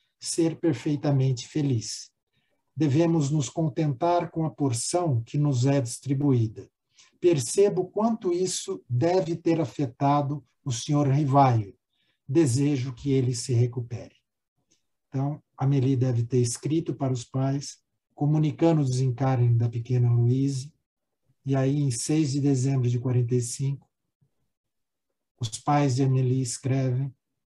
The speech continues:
né, lamentando a perda, né, e o carinho, a gente vê aqui o carinho também dos pais de Amélie com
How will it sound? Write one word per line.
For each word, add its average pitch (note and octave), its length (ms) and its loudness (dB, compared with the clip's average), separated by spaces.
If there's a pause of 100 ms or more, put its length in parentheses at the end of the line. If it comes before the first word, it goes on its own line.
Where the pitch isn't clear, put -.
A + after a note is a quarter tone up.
(140)
né, C3 220 -2
lamentando B2+ 760 2
a A#2+ 60 2
perda, C3+ 680 0 (360)
né, C#3 200 2
e B2+ 120 2
o A#2+ 180 -6
carinho, D#3+ 680 2
a B2 60 2
gente B2+ 300 -2
vê C3 180 2
aqui B2 180 -4
o C#3 80 -2
carinho D3 500 0
também C3 360 -2 (260)
dos C3 240 0
pais D#3 420 0
de C#3+ 80 0
Amélie C3 540 0 (560)
com D3 380 0